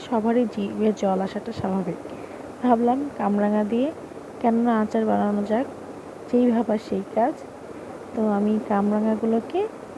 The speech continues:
ছোট ছোট গোল গোল করে কেটে নিয়েছি। এরপরে আমি প্যানে সরিষার তেল গরম করে তাতে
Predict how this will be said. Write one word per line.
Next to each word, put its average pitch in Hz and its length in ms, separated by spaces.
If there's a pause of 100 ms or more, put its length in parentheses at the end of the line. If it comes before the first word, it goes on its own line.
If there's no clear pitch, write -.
(240)
ছোট 247 140 (140)
ছোট 262 180 (760)
গোল 226 220
গোল 220 200
করে 226 160 (100)
কেটে 220 300
নিয়েছি। 190 420 (1400)
এরপরে 240 400 (140)
আমি 214 200 (520)
প্যানে 202 360 (340)
সরিষার 233 500
তেল 254 160 (120)
গরম 202 240 (120)
করে 190 180 (140)
তাতে 185 220